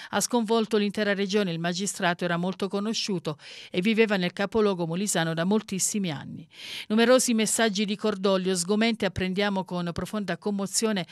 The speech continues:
la tragica notizia della prematura scomparsa del collega Fabio Papa.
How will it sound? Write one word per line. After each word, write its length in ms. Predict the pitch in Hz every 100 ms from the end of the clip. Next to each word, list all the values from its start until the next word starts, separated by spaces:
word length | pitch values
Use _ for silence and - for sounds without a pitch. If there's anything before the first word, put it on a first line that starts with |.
| - -
la 120 | 185
tragica 560 | 190 214 220 196 220 208
notizia 440 | 196 185 208 -
della 180 | 185 180
prematura 460 | 196 202 185 202 185
scomparsa 640 | - 190 185 185 170 175
del 220 | 170 165
collega 460 | - 185 180 175 175
Fabio 340 | - 175 180
Papa. 360 | 196 180 170